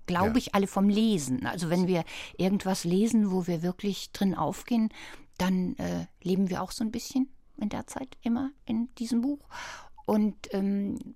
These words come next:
Speaker 1: beim Schreiben ist es, glaube ich, noch verstärkt so.
Speaker 2: Kriegen Sie manchmal ein Kinder- oder Jugendbuch in die Finger, wo Sie sagen, „Ach Mensch, Kirsten, das hätte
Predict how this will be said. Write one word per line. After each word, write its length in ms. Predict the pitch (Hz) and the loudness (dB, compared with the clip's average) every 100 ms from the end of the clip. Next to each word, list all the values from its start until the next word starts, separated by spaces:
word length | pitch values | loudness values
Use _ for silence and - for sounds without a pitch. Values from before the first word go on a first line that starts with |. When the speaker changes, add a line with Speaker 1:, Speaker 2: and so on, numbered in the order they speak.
| - | -2
Speaker 1:
beim 160 | 185 | -2
Schreiben 300 | 180 190 220 | 0 0 0
ist 140 | 214 214 | 0 -4
es, 100 | - | -4
glaube 200 | 208 208 | -2 -2
ich, 100 | 214 | -2
noch 120 | 208 | -2
verstärkt 720 | - 214 - 220 196 - - | -4 -6 -2 0 0 -2 -10
so. 220 | - - - - - - - - | -8 -8 -10 -16 -20 -20 -16 -12
Speaker 2:
Kriegen 280 | - 147 151 | 0 2 2
Sie 120 | 131 | 0
manchmal 440 | 110 123 113 110 - | 0 -2 -4 -6 -6
ein 260 | 107 95 | -6 -6
Kinder- 360 | - 127 131 113 | -6 -4 -4 -4
oder 120 | 101 | -4
Jugendbuch 640 | 90 104 117 120 - 110 98 | -4 -4 -4 -8 -6 -8 -6
in 180 | 104 92 | -6 -6
die 120 | 87 | -6
Finger, 680 | - - 117 117 117 113 - - - - - 73 | -8 -6 -4 -2 -2 -4 -8 -20 -20 -20 -16 -8
wo 160 | 98 | -6
Sie 140 | 101 87 | -4 -4
sagen, 400 | 95 98 98 - | -4 -4 -6 -8
„Ach 320 | - - - | -8 -8 -8
Mensch, 460 | 87 107 117 - - | -6 -4 -4 -8 -6
Kirsten, 540 | - 110 - - 101 | -4 -4 -6 -4 -4
das 260 | - 110 - | -2 -4 -6
hätte 240 | 104 - | -8 -8